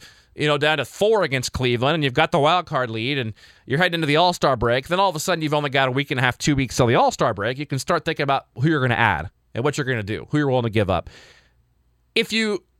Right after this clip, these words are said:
struggle really bad and go two and six or maybe even three and five on this trip, you almost have to say, well, we either stay the same or we think about potentially selling one or two pieces that we don't expect to be back next year. And if you go somewhere in the middle,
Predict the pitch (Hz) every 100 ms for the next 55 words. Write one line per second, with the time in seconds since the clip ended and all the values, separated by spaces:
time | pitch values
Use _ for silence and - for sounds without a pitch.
0 | - - - 214 220 196 175 151 117 220
1 | 302 208 214 170 - - 214 170 - 196
2 | 226 - 147 165 185 170 151 143 151 147
3 | 127 175 247 254 131 - 135 143 165 170
4 | 175 156 147 - 123 139 123 127 135 135
5 | 127 120 127 113 - 131 123 117 127 127
6 | 117 143 135 120 120 - - - 139 123
7 | 113 107 - 139 131 104 107 98 - 95
8 | 95 82 92 92 98 - - - 117 123
9 | 120 110 117 101 101 98 110 - 71 -
10 | - - _ _ _ _ _ _ _ _
11 | _ _ _ - 233 220 196 196 208 185
12 | 165 170 330 254 262